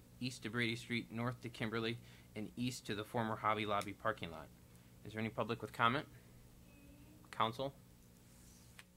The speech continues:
This item will move on. Lagomarcino's, Lagomarcino Coco Beano five K, October twenty-seventh, two thousand eighteen, six A M to one P M. Closure location, Christie Street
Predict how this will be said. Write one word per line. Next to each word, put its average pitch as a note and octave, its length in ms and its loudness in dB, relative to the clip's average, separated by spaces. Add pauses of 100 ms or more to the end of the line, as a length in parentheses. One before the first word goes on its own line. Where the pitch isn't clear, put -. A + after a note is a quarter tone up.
This C3+ 140 -2
item G#2+ 200 6
will G#2+ 80 2
move G#2+ 200 0
on. G2 140 2 (1500)
Lagomarcino's, C#3 800 8
Lagomarcino B2+ 760 4
Coco B2 340 2
Beano A#2+ 340 4
five A#2+ 320 4
K, B2 360 4
October A#2+ 360 0
twenty-seventh, A#2+ 680 0
two - 140 -2
thousand A#2 260 4
eighteen, A#2+ 400 0
six - 300 -2
A B2 60 4
M B2 260 6
to G#2 100 2
one A#2+ 260 2
P A#2+ 280 -2
M. A2 180 4
Closure C3 380 0
location, A#2 600 2 (720)
Christie D3+ 440 2
Street D3+ 420 2